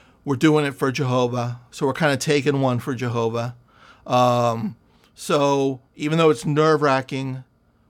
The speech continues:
we're doing it for God. So we come back together,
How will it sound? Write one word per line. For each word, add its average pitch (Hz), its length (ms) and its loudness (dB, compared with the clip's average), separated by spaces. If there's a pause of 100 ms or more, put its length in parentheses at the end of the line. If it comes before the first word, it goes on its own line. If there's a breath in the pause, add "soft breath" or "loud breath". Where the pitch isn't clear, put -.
(120)
we're 147 120 -2
doing 151 340 2
it 127 140 -6
for 123 480 -6 (200)
God. 107 600 -6 (200)
So 127 580 0 (340 soft breath)
we 147 100 -6
come 139 240 -4
back 139 240 0
together, 131 680 -2